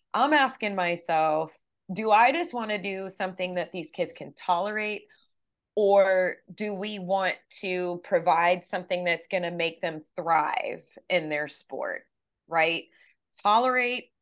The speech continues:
and thrive are two totally different things, because while ninety percent of your kids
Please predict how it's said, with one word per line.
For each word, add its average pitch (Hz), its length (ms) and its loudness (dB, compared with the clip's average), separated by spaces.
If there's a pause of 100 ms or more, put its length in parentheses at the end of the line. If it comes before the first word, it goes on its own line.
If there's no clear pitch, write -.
(300)
and 185 260 -4
thrive 156 640 4 (220)
are 180 100 2
two 160 300 -10
totally 139 380 -6
different - 420 -12
things, - 480 -10
because 175 420 -4
while 165 340 2
ninety 208 520 -2
percent 180 420 -6
of 170 100 -4
your 160 180 -10
kids 156 460 -2